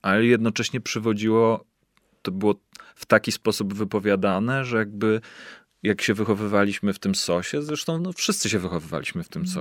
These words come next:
Speaker 1: sosie, no to trudno było mieć pozytywne skojarzenia niż z czymś brudnym. No i t-, przyszło mi do głowy, y, to zdanie,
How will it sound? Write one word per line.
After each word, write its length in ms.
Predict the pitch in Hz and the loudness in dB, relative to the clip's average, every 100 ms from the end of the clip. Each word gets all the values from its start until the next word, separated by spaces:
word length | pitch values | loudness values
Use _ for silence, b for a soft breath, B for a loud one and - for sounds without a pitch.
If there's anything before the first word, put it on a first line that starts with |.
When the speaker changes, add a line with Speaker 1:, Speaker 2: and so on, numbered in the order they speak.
| 87 | -6
Speaker 1:
sosie, 260 | 85 98 123 _ _ _ _ _ | -6 -8 -8 _ _ _ _ _
no 100 | 104 | -4
to 100 | 101 | -2
trudno 320 | 107 160 196 190 | 2 2 2 -2
było 260 | 160 156 143 | 0 -2 0
mieć 160 | 135 | -6
pozytywne 560 | - 127 127 135 123 113 | -2 -2 2 0 2 0
skojarzenia 800 | - 110 104 98 90 80 76 64 - _ _ - | 2 2 4 4 0 0 -4 -8 -14 _ _ 0
niż 300 | 104 101 - | 0 2 0
z 220 | - - | 0 0
czymś 300 | 120 104 92 | 2 2 0
brudnym. 840 | 80 95 98 85 90 90 - 98 113 | -2 2 2 2 -2 -2 -6 -10 -2
No 120 | 113 | 2
i 160 | 113 117 | 2 0
t-, 340 | - - - | -4 -10 -8
przyszło 380 | 110 - 160 185 | -2 0 4 4
mi 140 | 147 | 4
do 120 | 120 117 | 4 2
głowy, 840 | 113 117 113 110 107 104 104 98 - 101 104 101 101 101 101 98 92 | 6 6 6 6 4 6 2 0 -2 -2 0 2 2 2 0 0 -4
y, 20 | - | -6
to 240 | - 104 101 | 2 4 4
zdanie, 800 | 98 104 98 98 98 95 95 | 4 4 6 6 4 2 0